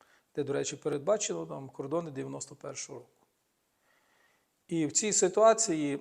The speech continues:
ну, з моєї точки зору, все це виглядає достатньо, я би так сказав, безперспективно.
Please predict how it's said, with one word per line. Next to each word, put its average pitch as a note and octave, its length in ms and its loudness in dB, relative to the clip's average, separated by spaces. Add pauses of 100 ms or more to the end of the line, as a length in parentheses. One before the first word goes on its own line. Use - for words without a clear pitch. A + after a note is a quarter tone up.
ну, D#3 400 -4 (480)
з B2+ 120 -10
моєї D#3+ 240 -4
точки D#3 360 -4
зору, F3 400 -2 (580)
все F#3 200 6
це F3+ 160 4
виглядає D#3 640 4
достатньо, C#3+ 960 -4 (1080)
я D3+ 100 -2
би D3 140 2
так D#3+ 200 6
сказав, D3 840 0 (260)
безперспективно. C#3+ 1160 0